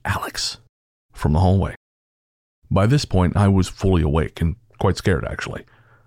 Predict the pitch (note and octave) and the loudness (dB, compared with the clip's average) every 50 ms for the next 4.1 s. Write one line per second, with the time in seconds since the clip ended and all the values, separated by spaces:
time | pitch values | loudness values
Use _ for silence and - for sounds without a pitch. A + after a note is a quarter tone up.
0 | _ _ _ _ _ - - - - A#2 G2 F#2+ E2+ D2+ F2 A2 G#2 B2 C#3 C3+ | _ _ _ _ _ -4 -2 2 4 4 4 4 2 2 2 2 2 4 4 4
1 | B2+ A2+ F#2 D#2 - - - - - - - F#2+ F2+ - - G2+ G2 F#2 F#2 E2+ | 4 2 2 0 -2 -4 -8 -14 -16 -6 -2 -2 -2 0 0 0 2 2 2 0
2 | - - _ _ _ A2+ G#2+ G#2+ F2+ - - - - - _ _ _ _ _ - | 0 -4 _ _ _ -2 -2 -2 -4 -6 -10 -14 -18 -20 _ _ _ _ _ -20
3 | _ _ _ _ - - G2 F2 - - - - - E2+ E2 D2 A#1 G#1 - - | _ _ _ _ 0 2 2 2 0 -2 -4 -2 0 0 0 0 0 -2 -6 -8
4 | - - | -12 -14